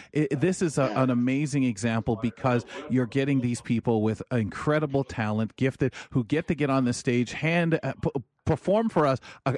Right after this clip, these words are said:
Speaker 1: and more than credible performances. Um, let's step back just for a moment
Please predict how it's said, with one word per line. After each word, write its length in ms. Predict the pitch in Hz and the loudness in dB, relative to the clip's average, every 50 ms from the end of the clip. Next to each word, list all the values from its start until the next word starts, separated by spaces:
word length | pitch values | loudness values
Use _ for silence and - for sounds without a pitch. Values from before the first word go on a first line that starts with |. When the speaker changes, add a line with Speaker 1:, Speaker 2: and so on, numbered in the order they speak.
| - | 0
Speaker 1:
and 240 | - 135 127 127 117 - _ - | 0 2 2 2 0 -2 _ -4
more 340 | 143 135 175 208 240 247 | 0 2 2 4 4 2
than 180 | 202 - 117 107 | 0 0 -2 -4
credible 540 | - - 165 147 123 123 101 110 104 98 92 _ | -2 0 0 0 0 0 0 0 0 0 -2 _
performances. 720 | - 127 113 - - 117 113 113 113 113 110 - 127 120 - - - - - - - _ _ _ _ _ - | -4 -4 -4 0 0 0 2 2 0 -2 -2 0 -2 -2 -2 -4 -18 -20 -20 -20 -20 _ _ _ _ _ 0
Um, 420 | 165 170 170 170 170 165 156 127 - - | 2 4 4 4 4 2 0 -2 -6 -2
let's 260 | 147 156 180 220 - | 0 0 2 0 -2
step 300 | - - - 208 190 _ | -2 0 0 0 0 _
back 240 | - 160 156 147 - | -2 0 0 -2 0
just 180 | - 175 - | -2 -2 -2
for 160 | - - 170 151 | 0 2 2 4
a 60 | 147 | 4
moment 400 | 139 131 113 104 107 110 110 | 4 4 4 4 2 0 -2